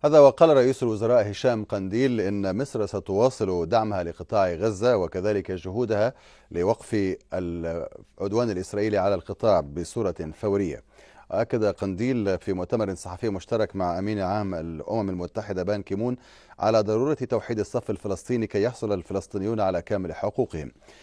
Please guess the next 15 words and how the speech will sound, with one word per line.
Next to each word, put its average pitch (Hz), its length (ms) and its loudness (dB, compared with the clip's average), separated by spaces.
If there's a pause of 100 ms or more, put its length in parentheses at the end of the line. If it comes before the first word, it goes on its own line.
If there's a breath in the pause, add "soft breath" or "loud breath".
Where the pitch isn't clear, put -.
(240 loud breath)
من 107 120 -2
جانبه 127 360 4
قال 127 220 6
الأمين 113 260 4
العام 113 280 4
للأمم 110 420 0
المتحدة 110 680 0
إنه 104 220 0
سيطلب 113 440 0
من 101 120 0
رئيس 95 320 -4
الوزراء 98 280 -2
الإسرائيلي 101 440 -2
بنيامين 98 340 -4
نتنياهو 107 520 -2